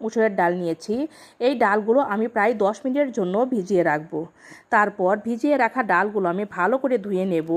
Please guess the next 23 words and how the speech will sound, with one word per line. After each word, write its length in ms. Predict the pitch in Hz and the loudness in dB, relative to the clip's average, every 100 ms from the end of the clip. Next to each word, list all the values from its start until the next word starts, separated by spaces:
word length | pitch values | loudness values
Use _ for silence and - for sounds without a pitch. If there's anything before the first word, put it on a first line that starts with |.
| 220 320 - - - | 0 -2 -10 -14 0
তারপর 420 | 196 190 170 170 | 0 2 0 0
প্যানে 360 | 170 190 185 | -2 -4 -4
পরিমাণ 440 | 226 262 247 220 185 | -2 -2 -2 -2 -4
মতো 240 | 175 196 | -4 -6
জল 280 | 175 175 220 | -2 0 0
গরম 300 | 208 202 185 190 | 0 -2 0 -4
হতে 200 | 185 175 | -4 -2
দেব। 380 | 160 175 247 | -2 0 -2
সেই 280 | 330 - 254 | -2 -2 -2
গরম 360 | 220 202 226 254 | 0 0 0 -2
জলের 320 | 226 180 175 | -2 -2 -2
ভিতর 360 | 185 175 220 311 - - - - | -4 -2 0 0 -2 -18 -20 -10
ধুয়ে 260 | 202 240 285 | -2 0 0
রাখা 260 | 226 269 | 0 -4
ডালগুলো 480 | 214 180 226 208 185 | -4 -4 -2 -2 -4
আমি 300 | 170 214 392 | -2 -4 -4
ঢেলে 280 | 208 208 185 | -6 -4 -2
দেব। 300 | 170 165 165 180 _ - - | -2 -4 -8 -12 _ -20 -20
সঙ্গে 680 | - 254 247 254 277 220 339 - - | -2 0 2 2 2 2 -2 -8 -12
লবণ 440 | 214 220 220 285 311 | 0 0 2 0 0
দিয়ে 540 | 220 208 208 196 247 | -2 -2 0 0 0
নাড়াচাড়া 500 | 302 202 202 254 262 | -2 -2 -2 -2 -4
করে 500 | 262 214 196 175 196 | -2 -4 0 0 -2